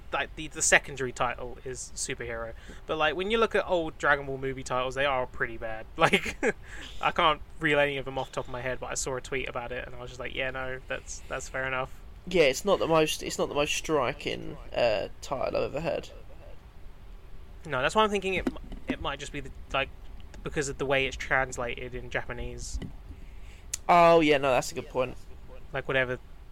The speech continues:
Speaker 1: however the Japanese are actually calling it. Plus, I think the way they say super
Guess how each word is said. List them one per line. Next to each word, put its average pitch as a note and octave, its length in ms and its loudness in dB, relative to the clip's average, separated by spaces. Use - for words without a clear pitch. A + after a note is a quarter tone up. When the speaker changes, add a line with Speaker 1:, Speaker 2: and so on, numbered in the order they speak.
Speaker 1:
however C#3+ 360 2
the C3 100 -4
Japanese B2 460 -4
are - 20 -4
actually C3 240 -4
calling C3 240 -4
it. C3 140 -4
Plus, D3+ 180 2
I D#3 80 4
think F#3 220 -2
the F3 80 -2
way F3 160 2
they D3 120 2
say D3+ 260 2
super D#3+ 540 2